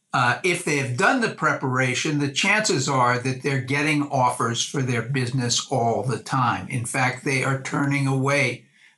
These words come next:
potential buyers because they have a business that has real value. There is a lot of money out there that's looking for, I mean, the last time I heard, the, the, the private equity firms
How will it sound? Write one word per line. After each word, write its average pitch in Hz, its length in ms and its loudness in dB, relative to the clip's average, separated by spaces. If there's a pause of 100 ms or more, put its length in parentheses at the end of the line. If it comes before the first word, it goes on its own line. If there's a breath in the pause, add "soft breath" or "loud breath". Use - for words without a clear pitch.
potential 135 560 -2
buyers 113 640 0
because 135 440 0
they 160 140 2
have 151 240 0
a 156 60 0
business 139 560 0
that 139 160 0
has 120 280 -2
real 151 340 0
value. 120 540 2 (600 loud breath)
There 131 240 0
is 127 220 -2
a 110 100 0
lot 170 640 6
of 180 80 0
money 165 380 2
out 110 280 -2
there 85 280 -8 (720)
that's 123 360 -4
looking 160 560 0
for, 131 540 0
I 123 60 2
mean, 127 180 0
the 120 80 -2
last 165 420 2
time 175 240 2
I 151 160 2
heard, 147 400 0 (320)
the, 151 220 0
the, 147 280 0
the 120 520 -2 (160)
private 175 340 2
equity 151 420 0
firms 131 760 -2